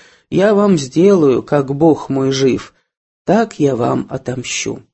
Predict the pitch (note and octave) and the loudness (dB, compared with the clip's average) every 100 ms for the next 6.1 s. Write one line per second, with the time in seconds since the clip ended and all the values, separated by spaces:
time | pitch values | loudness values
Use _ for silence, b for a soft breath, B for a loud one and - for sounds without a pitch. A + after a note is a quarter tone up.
0 | _ _ _ _ _ _ _ _ F3 F#3 | _ _ _ _ _ _ _ _ -2 2
1 | G#3 B3 E4+ D#4 D4 B3+ C4+ C4 A#3 G3+ | 2 2 4 4 2 2 2 0 0 0
2 | G3+ - G3 A3+ G3+ F3 D#3 G3+ F3 - | 0 2 2 2 0 0 2 2 2 0
3 | C3 D#3 D3 C3 C#3+ F#3+ A3 G3+ F#3+ G3 | 2 2 2 0 2 2 4 2 0 0
4 | F#3 E3+ F3+ D#3 C#3+ C3 C3 C3+ D3+ - | 0 0 0 0 0 2 2 2 0 0
5 | B2+ C3 A#2+ B2 A#2 A2+ A#2 C3+ F3+ G3 | 0 0 -2 -2 -2 -4 -2 2 4 2
6 | F#3+ | 0